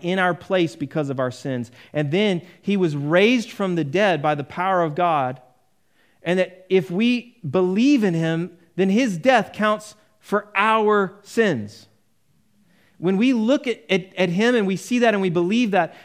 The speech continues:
the response is really simple and it's always the same throughout the New Testament. We turn from our sins, doing life our way,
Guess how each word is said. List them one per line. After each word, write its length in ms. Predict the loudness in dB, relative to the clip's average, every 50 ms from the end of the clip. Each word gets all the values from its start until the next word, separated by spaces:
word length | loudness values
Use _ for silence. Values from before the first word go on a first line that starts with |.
| -4 -2
the 80 | 0 0
response 540 | 0 0 -2 -2 0 0 2 0 0 -2
is 120 | -6 -6 -4
really 340 | -4 -2 0 0 0 -2 -4
simple 440 | -6 -4 -2 -2 -2 0 -2 -2
and 100 | -2 -2
it's 100 | -4 -2
always 300 | 0 0 2 2 0 0
the 80 | -2 -8
same 340 | -8 -6 -4 -4 -2 -4 -4
throughout 280 | -4 -2 -2 -2 -2
the 60 | -2 -6
New 100 | -6 -6
Testament. 500 | -4 -6 -6 -6 -6 -8 -10 -10 -10 -14 -20 -20 -20 _ _
We 120 | -8 -8
turn 400 | -8 -8 -8 -4 -2 -2 -2 -2
from 160 | -4 -4 -2
our 160 | -2 -2 -4 -4
sins, 520 | -6 -8 -6 -6 -6 -6 -8 -10 -14 _ _ _ _ _ _ -14
doing 260 | -8 -6 -4 -2 -2 0
life 300 | 0 0 0 0 0 -2
our 160 | -2 -2 -2
way, 380 | -2 -4 -6 -6 -8 -10 -14